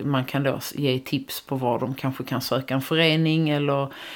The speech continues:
hitta en kontaktperson i kommunen. Så att få någon typ av, eh, annat sammanhang också. Och, eh, någon kvinna som hon sa när hon kom till ett café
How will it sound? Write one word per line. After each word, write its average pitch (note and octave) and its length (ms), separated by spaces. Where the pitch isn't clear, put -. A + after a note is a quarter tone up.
hitta D#3+ 380
en C3 120
kontaktperson D#3 1000
i D3+ 60
kommunen. C#3 440
Så C#3+ 100
att D3 120
få D#3+ 180
någon C#3+ 240
typ C3+ 260
av, A#2+ 280
eh, G#2 180
annat C3 280
sammanhang C3 460
också. - 340
Och, C3 420
eh, A#2 300
någon C#3+ 340
kvinna E3+ 460
som C#3+ 460
hon C#3+ 600
sa - 340
när C#3+ 120
hon C#3+ 160
kom D#3+ 240
till D3 120
ett D3 120
café D#3 400